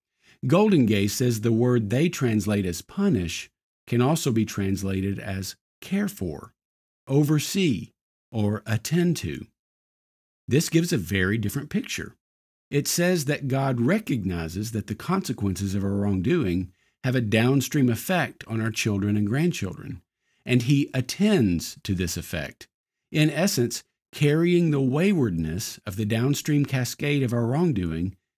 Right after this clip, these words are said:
that impacts our children and grandchildren. This picture from Exodus shows us a very generous God, a very good God. If we jump back into Matthew chapter five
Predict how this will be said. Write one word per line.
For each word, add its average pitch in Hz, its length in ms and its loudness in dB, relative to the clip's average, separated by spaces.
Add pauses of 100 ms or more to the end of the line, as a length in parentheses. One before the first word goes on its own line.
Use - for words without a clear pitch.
that 104 220 -4
impacts 123 560 0
our 98 100 -6
children 95 480 -4
and 117 140 -2
grandchildren. 127 720 -6 (920)
This 156 300 2
picture 180 380 -2
from 104 180 0
Exodus 90 640 -4 (280)
shows 156 360 2
us 147 280 -2
a 117 80 -2
very 131 500 2
generous 123 500 0
God, 107 480 -6 (600)
a 117 120 2
very 127 480 4
good 127 400 0
God. - 400 -10 (840)
If 165 160 2
we 151 120 6
jump 196 280 2
back 175 220 2
into 123 160 6
Matthew 117 340 2
chapter 95 300 -4
five 92 600 -2